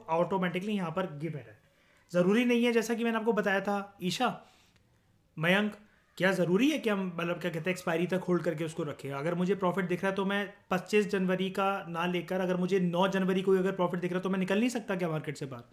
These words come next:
कोई रोक लेगा मुझे, है ना? रोक लेगा मयंक? नहीं, है ना?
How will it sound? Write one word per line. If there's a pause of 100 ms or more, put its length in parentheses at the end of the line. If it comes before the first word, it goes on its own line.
(140)
कोई
रोक
लेगा
मुझे, (3500)
है
ना? (480)
रोक
लेगा
मयंक? (1800)
नहीं,
है
ना?